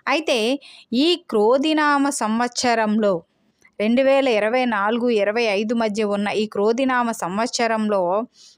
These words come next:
రాజు కుజుడు. అంటే వృశ్చిక రాశికి అధిపతైన గ్రహమే ఈ సంవత్సరం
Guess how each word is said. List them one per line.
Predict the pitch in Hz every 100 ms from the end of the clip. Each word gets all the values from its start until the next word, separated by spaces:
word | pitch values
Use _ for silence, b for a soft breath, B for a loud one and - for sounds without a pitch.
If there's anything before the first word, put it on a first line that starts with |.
| _
రాజు | 190 196 214 285 269 226 254
కుజుడు. | 220 190 220 185 _ _ -
అంటే | 196 208 339 415
వృశ్చిక | 208 - - 254
రాశికి | 269 254 240 254 247 -
అధిపతైన | 202 233 240 247 233 226 208
గ్రహమే | 185 196 180 247 220 202 302 B B -
ఈ | 262 302
సంవత్సరం | - 202 233 277 254 233